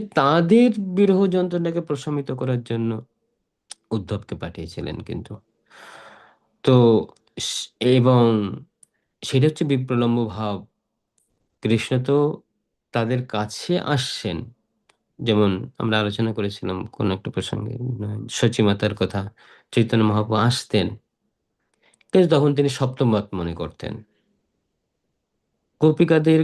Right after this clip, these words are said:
কাছেও যদিও কৃষ্ণ এখন স্বয়ং চলে আসেন, তো তারা মনে করবে না, আহ, কৃষ্ণকে, কৃষ্ণ তো এখানে মথুরা থেকে চলে গেছে,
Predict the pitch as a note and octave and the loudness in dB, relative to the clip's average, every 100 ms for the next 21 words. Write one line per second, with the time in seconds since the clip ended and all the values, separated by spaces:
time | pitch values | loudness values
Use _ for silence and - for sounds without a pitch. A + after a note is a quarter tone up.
0 | D#3+ - C#3+ C3 D#3 D3 C3+ C3+ G#3+ A3 | 0 0 0 2 0 0 2 4 2 2
1 | F3+ - E3 D#3 D3 D#3+ D#3 D3+ C#3+ D#3+ | 0 0 -2 -2 -2 -4 -4 -4 -2 0
2 | F3 F3 _ - C#3+ B2+ C3 C3 A#2 F#2 | -2 -6 _ -2 0 0 -2 -4 -8 -8
3 | - _ _ _ _ - D#3 D3 C3+ C3 | -12 _ _ _ _ -6 0 2 2 2
4 | A#2+ A2+ G#2+ G2+ F2+ _ _ - B2 G#2+ | 0 -2 -2 -4 -6 _ _ -12 -6 -4
5 | G2+ F#2+ E2+ - F2 F2 E2+ E2 - - | -4 -6 -8 -6 -6 -2 -2 -2 -8 -20
6 | _ _ D#3 - D#3 D#3 D#3 - A#2+ B2+ | _ _ -6 -4 -2 -2 -2 -10 -4 0
7 | C3 C3 C3 C3 B2 C3 B2+ B2+ B2+ B2 | 2 2 2 2 4 2 4 2 4 2
8 | G#2 G2 - | 4 0 -4